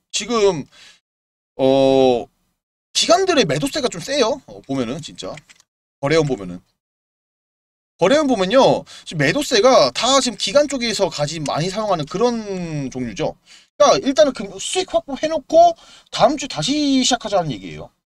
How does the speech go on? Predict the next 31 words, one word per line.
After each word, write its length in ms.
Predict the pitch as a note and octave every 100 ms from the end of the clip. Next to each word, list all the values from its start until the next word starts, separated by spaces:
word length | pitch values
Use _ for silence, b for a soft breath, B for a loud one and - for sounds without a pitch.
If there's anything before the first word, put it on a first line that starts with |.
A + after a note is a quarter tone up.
| -
어, 300 | G2+ F#2 E2+
이런 260 | C3+ G3 F3+
얘기는 460 | C#3 D3 D#3 D3+
뭐 180 | A2+ A2
제가 320 | - C3+ B2+ - B -
또 60 |
한 140 | F#3+ A3+
번 80 | A#3
더 80 |
올릴 300 | C#3 B2+ G3+
거지만은 580 | G#3+ F3 D#3 A2 G3 C#3 - b b
결국은 580 | - G3 C#4 A#3+ B3+ F3
여러분들 440 | C3+ F3+ D#3+ G#3+ C3
딱 240 | - - -
정해드릴게요. 640 | D3 C#3 B2+ A#2 - D2+ - B B -
그냥 240 | C#4+ D4+
사천 420 | - - F#3 -
원 140 | E4+ E4
선 160 | D4+
깨지기 300 | C4+ C#4+ D4
전까지는요. 520 | A#3 F#3+ G#3 F3+ A3 C4
알-, 240 | - F#3
알아서 260 | G3 G3+ B3+
조지세요, 400 | - E3+ G#3+ F#3
그냥. 240 | G#2+ F#2 D2+ _ _ _ _ _ _ _ _ -
사천 340 | G3 G3+ E4+
원 640 | E4 E4 D#4+ D#4 D4 C#4
깨지기 320 | C4 C#4+ C#4+ C4+
전까지는 640 | F#3+ G#3+ G3 B3+ F3+ -
무조건 340 | C3 C4+ C#4+ B3+
홀딩하면서 800 | A#3 C#4+ C4 B3+ G3+ F#3+ C4